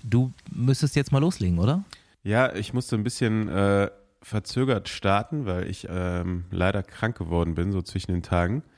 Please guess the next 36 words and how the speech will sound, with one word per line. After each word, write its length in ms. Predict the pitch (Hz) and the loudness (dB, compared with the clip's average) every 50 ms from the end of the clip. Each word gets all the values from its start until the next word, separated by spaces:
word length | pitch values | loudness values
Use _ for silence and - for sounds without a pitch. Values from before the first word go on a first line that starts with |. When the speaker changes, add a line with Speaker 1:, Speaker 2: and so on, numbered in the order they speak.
| _ - - - - _ _ | _ -20 -20 -20 -20 _ _
Speaker 2:
Auf 200 | - - 104 - | -4 -2 0 2
jeden 100 | 120 123 | 2 2
Fall 160 | 120 - 120 110 | 4 4 2 2
hab 160 | 120 - - | 2 0 -4
ich 140 | 117 - 139 | -6 -2 0
mir 100 | 127 120 | 0 0
für 160 | - - 113 | 0 -2 -2
mich 340 | 113 113 120 135 - - - | 0 0 0 -2 -2 -2 0
auch 140 | 104 101 | 0 0
die 220 | - - 110 101 98 | 0 -2 -2 -2 -2
schwerste 440 | - - 110 104 110 120 - - 95 | -2 -2 0 0 0 0 0 0 2
der 140 | 85 82 | 2 2
vier 240 | - - - 90 85 | 0 0 -2 -2 -2
Challenges 480 | - - 87 82 82 82 80 80 - 80 | 0 0 0 2 2 0 -2 -2 -4 -2
ausgesucht, 520 | 80 85 87 - 90 78 85 82 80 - - | -2 -2 -2 -2 -2 -2 -2 -4 -6 -4 -2
glaub 240 | 82 80 85 95 | 0 2 2 2
ich. 120 | 117 - - | 0 -2 -2
Also 120 | 82 85 | -4 -4
es 120 | 82 - - | -4 -4 -6
gibt 280 | - - _ - - | -10 -10 _ -18 -18
vier 240 | - - - 107 101 | -12 -4 -2 -2 -2
Stück, 420 | - - - 110 107 117 - - _ _ - _ _ _ _ _ _ _ - - - - | -2 -2 0 0 0 0 -2 -6 _ _ -20 _ _ _ _ _ _ _ -18 -14 -8 -6
richtig 400 | 98 104 - - 110 104 - - | -4 -4 -4 -4 -4 -6 -6 -6
schlafen, 680 | - - 95 98 101 107 117 - - 135 131 135 - - _ _ | -4 0 2 2 2 2 0 -2 -4 -4 -2 -4 -4 -6 _ _
starker 560 | - - - 107 104 110 - - 95 92 92 - | -18 -10 -4 -2 -2 -2 -2 -4 -4 -4 -6 -8
Start 680 | - - - - 92 92 95 101 107 120 - - - - _ _ _ _ - | -10 -14 -8 -2 0 0 2 2 0 -2 -4 -10 -20 -20 _ _ _ _ -4
im 120 | 110 113 | -4 -2
grünen 280 | 110 95 110 110 107 95 | 0 2 2 2 2 2
Bereich 500 | 95 82 - 92 92 98 113 117 - - - | 0 0 2 2 2 2 2 -2 -8 -8 -8
und 240 | 98 98 - - - | -8 -8 -8 -6 -4
Alkoholpause. 880 | - 101 107 - - 78 78 - - - 76 76 78 78 87 113 151 - - _ _ - - - - - - _ - | -2 -2 -2 0 -2 -2 -2 -2 -2 -2 -2 0 0 0 0 -2 -2 -2 -6 _ _ -20 -20 -20 -20 -20 -20 _ -10
Und 140 | 82 85 92 | -6 -6 -6
ich 120 | - - | -6 -4
glaub, 360 | - 90 95 98 - - - | -2 0 0 0 0 -4 -10
die 220 | - 95 95 92 - _ _ _ _ _ _ _ _ - | -8 -6 -6 -6 -8 _ _ _ _ _ _ _ _ -8
drei 500 | 101 - 90 95 95 101 107 110 107 | -4 -2 0 0 2 2 0 0 -2